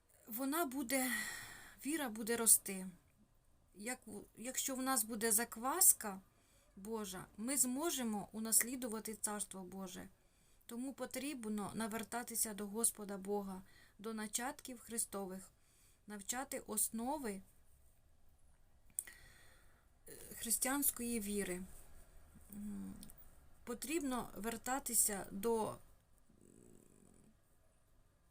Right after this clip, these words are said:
до неперевернутого Євангелія, де є суд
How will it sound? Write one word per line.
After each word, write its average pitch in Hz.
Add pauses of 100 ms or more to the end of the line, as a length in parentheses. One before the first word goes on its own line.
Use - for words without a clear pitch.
(1600)
до 247
неперевернутого 240
Євангелія, 196 (420)
де 220
є 214
суд -